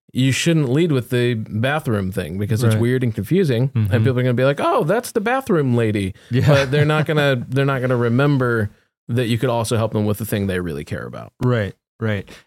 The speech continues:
Speaker 2: And, you know, as marketers, as sales professionals, our audience is looking at K P Is, and, and, and in some ways, many of them are,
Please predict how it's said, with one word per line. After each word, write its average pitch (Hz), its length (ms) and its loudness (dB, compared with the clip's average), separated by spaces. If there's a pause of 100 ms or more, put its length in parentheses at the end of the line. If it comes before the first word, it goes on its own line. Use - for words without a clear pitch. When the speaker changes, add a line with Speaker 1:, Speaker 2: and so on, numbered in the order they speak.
(140)
Speaker 2:
And, 143 320 0
you 156 140 2
know, 135 180 0
as 131 160 0
marketers, 135 580 0
as 117 80 0
sales 123 240 0
professionals, 113 840 -2
our 120 340 0
audience 120 500 0
is 110 220 -2
looking 113 280 0
at 107 100 -4
K 113 200 -2
P 110 180 -4
Is, 107 380 0
and, 101 240 -4
and, 107 280 -4
and 107 120 -4
in 101 120 -2
some 113 220 -2
ways, 110 500 -2
many 120 300 0
of 107 80 -2
them 107 180 0
are, 101 420 -2